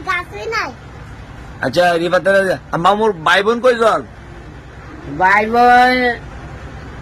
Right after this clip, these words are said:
Speaker 3: বোন একজন।
Speaker 2: আর ভাই?
Speaker 3: ভাই তিনজন।
Speaker 2: আরেকজন কই?
Speaker 3: আরেকজন মরে আছে।
Speaker 2: আপনার আব্বা কই?
Speaker 3: মরে গেছে।
Speaker 2: আপনার আম্মা কই?
Speaker 3: মরে গেছে।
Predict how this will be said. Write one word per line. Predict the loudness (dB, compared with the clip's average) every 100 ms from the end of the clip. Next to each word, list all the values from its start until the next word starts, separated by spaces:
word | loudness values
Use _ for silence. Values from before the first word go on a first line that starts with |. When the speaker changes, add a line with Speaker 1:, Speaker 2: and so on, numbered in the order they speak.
| -16 -14 -12 -6 2
Speaker 3:
বোন | 4 4
একজন। | 4 2 4 4 4 2 -6 -14 -12
Speaker 2:
আর | -4
ভাই? | 0 2 0 -2 -10 -18 -16 -12 -4
Speaker 3:
ভাই | 0 2 2 0 -6
তিনজন। | -4 -2 -2 -4 -4 -4
Speaker 2:
আরেকজন | 0 0 0 -2
কই? | 2 2 0 -6 -14 -12 -4
Speaker 3:
আরেকজন | -2 -2 -4 -4 -4
মরে | -6 -4 -2 0
আছে। | -2 -6 -8 -8 -6
Speaker 2:
আপনার | -2 -2
আব্বা | 0 -2
কই? | 2 2 2 0 -14 -16 -14 -10
Speaker 3:
মরে | -4 0 0
গেছে। | -2 -8 -8 -8 -10 -14 -10
Speaker 2:
আপনার | -4 -2
আম্মা | 0 0
কই? | 2 2 4 2 -4 -12
Speaker 3:
মরে | -8 -4 -2
গেছে। | -4 -8 -10 -10